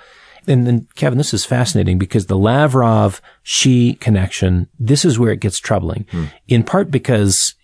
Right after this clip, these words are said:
Speaker 1: meanings and definitions are used with, let's say, a lack of clarity. And so Lavrov paints the picture of a new world order, saying, "We're living through a very serious stage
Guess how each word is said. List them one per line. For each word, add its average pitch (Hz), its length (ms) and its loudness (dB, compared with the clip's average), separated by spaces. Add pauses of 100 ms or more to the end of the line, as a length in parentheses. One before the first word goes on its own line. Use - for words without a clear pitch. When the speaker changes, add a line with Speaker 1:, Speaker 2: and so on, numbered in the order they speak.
Speaker 1:
meanings 135 640 2
and 101 120 0
definitions 107 1000 0 (600)
are 113 140 2
used 117 560 4
with, 101 320 0 (320)
let's - 220 -6
say, 143 80 2
a 95 80 0
lack 92 340 -2
of 139 140 -4
clarity. 170 580 2 (500)
And - 140 -6
so 113 100 0
Lavrov 123 600 2
paints 120 340 0
the - 100 -6
picture 107 600 -4 (240)
of 107 160 0
a 107 80 4
new 113 180 4
world 110 300 4
order, 104 340 2
saying, 98 380 0
"We're 95 120 0
living 123 360 2
through 101 240 0
a 92 60 0
very 107 360 2
serious 107 480 2
stage 90 560 -4